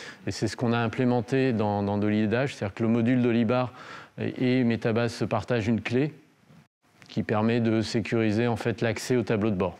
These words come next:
Donc après, on, on active le partage, entre guillemets, sécurisé, applicatif des tableaux de bord.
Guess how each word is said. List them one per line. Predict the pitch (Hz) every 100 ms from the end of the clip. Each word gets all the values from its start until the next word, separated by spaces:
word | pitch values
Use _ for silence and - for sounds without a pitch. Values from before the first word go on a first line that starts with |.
| -
Donc | 98 90
après, | 95 127 117
on, | 107 92 - - - -
on | 110 110
active | 110 - 135 123 110
le | 110
partage, | 120 - 135 123 95 90 110
entre | 98 - 98
guillemets, | 101 107 120 120
sécurisé, | - 107 - 113 110 104 123
applicatif | 113 104 120 120 101 131 120 -
des | 107
tableaux | 101 117 104 101
de |
bord. | 104 135